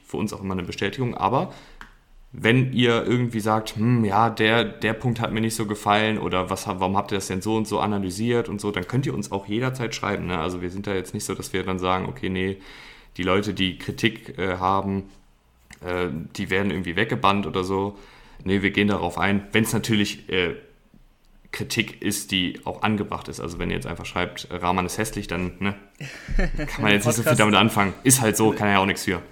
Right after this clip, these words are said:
Speaker 2: Nee, kann ich auch nichts für und deswegen sitze ich
Speaker 1: <laughs>
Speaker 2: hier hinterm Mikro bei einem Podcast und, ähm, präsentiere mein Gesicht nicht im T V. <laughs>
Speaker 1: Das wollte ich noch loswerden. Aber jetzt würde ich sagen,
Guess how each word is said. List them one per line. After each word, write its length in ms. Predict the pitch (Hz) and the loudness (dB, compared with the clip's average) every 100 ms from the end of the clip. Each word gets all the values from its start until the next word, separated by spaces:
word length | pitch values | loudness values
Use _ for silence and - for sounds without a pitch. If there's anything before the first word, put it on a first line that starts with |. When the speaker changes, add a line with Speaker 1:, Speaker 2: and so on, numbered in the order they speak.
| - - - | 2 4 4
Speaker 2:
Nee, 280 | 165 160 160 165 151 123 | 4 4 4 2 4 4
kann 100 | 147 | 4
ich 80 | |
auch 80 | 156 | 2
nichts 160 | 175 - | 0 0
für 180 | 165 165 | 2 6
und 100 | 156 | 6
deswegen 340 | - - 135 | 4 4 4
sitze 260 | 143 160 165 | 4 2 2
ich 60 | |
Speaker 1:
<laughs> 20 | |
Speaker 2:
hier 340 | 147 143 143 135 - - - - - | 2 2 2 0 -8 -20 -20 -20 -12
hinterm 400 | 139 147 147 139 | -8 -4 -4 -4
Mikro 480 | 143 156 156 143 139 | -6 -6 -4 -2 -4
bei 140 | 127 | -4
einem 140 | 131 127 | -4 -4
Podcast 580 | - 143 - 131 - - | -6 -6 -2 -2 -2 -10
und, 260 | 123 120 | -10 -10
ähm, 400 | - 117 113 117 - - - - - - - | -8 -8 -8 -12 -18 -20 -20 -20 -20 -20 -12
präsentiere 480 | 139 139 - 160 | -6 -6 -2 0
mein 160 | 147 135 | 0 -4
Gesicht 400 | 127 120 139 - | -6 -8 -10 -10
nicht 220 | 120 - | -12 -12
im 100 | 117 | -18
T 120 | - | -16
V. 280 | 113 - 104 - _ - - | -20 -16 -18 -18 _ -20 -6
<laughs> 260 | 151 - 139 - - - - - - - - - - - | -4 -4 -8 -12 -20 -18 -16 -16 -20 -20 -16 -14 -16 -2
Speaker 1:
Das 160 | - 127 | 4 6
wollte 160 | 131 123 | 6 6
ich 60 | |
noch 120 | 113 | 2
loswerden. 380 | 104 92 - - - | 0 -2 -4 -8 2
Aber 360 | 120 165 180 | 4 6 2
jetzt 360 | - 143 139 - - | 4 4 4 -6 -10
würde 240 | - 127 | 2 4
ich 80 | 131 | 4
sagen, 460 | 120 110 123 127 | 4 2 2 0